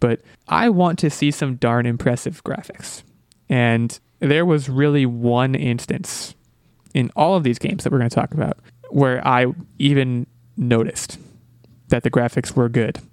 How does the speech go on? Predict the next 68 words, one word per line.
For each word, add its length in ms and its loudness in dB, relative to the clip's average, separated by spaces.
or 200 -6
better 260 2
than 100 -2
I 160 0
would 140 4
have 60 -2
thought. 400 -6
Whereas 460 2
in 160 0
the, 120 0
in 140 2
the 60 2
P 160 0
S 120 0
five 200 2
event, 320 0
I 140 2
feel 180 0
like 180 2
I 100 0
noticed 280 0
it 80 2
a 60 2
lot 180 0
more. 260 -4
And, 220 -2
and 160 2
maybe 200 2
that's 220 0
my 100 2
bias 280 0
speaking, 340 -2
but 80 0
maybe 200 2
you 120 2
guys 220 0
can 200 -6
correct 360 2
or, 220 2
or 380 0
confirm 400 0
what 100 2
I've 140 -4
said. 260 -6
But 260 0
to 80 -8
me, 100 2
that's 200 2
important. 420 0
When, 140 2
when, 180 2
when 100 4
you're 100 4
talking 280 2
about 160 2
a 40 2
five 280 0
hundred 160 2
dollar 180 2
piece 200 -2
of 100 -2
hardware, 320 0
and 80 0
I 40 2
know 140 4
you 200 2
just 200 -2
said, 280 0